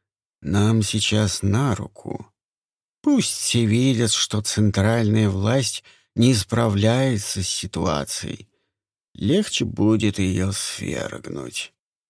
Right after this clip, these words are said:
А вот когда в Девятиград придёт настоящий правитель, можно будет и порядок навести. Сейчас ты мне нужен здесь. Готов выполнить любое задание.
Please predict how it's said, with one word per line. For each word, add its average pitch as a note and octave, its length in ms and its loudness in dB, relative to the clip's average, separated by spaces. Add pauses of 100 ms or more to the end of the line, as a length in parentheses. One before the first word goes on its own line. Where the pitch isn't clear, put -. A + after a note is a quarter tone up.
(460)
А G2 160 2
вот A2 240 2
когда A2+ 640 2
в G#2+ 80 2
Девятиград A2+ 1000 2 (120)
придёт A2 580 4
настоящий G#2+ 1200 0
правитель, F#2+ 920 -2 (800)
можно C#3+ 760 4
будет A2+ 600 0
и B2 60 0
порядок G2+ 800 0
навести. F#2+ 800 0 (680)
Сейчас D#3+ 760 0
ты C#3 180 2
мне A#2 340 4
нужен G#2+ 580 2
здесь. F#2+ 840 -6 (540)
Готов C#3 480 2
выполнить F3+ 540 2
любое A2 400 0
задание. G2 600 -4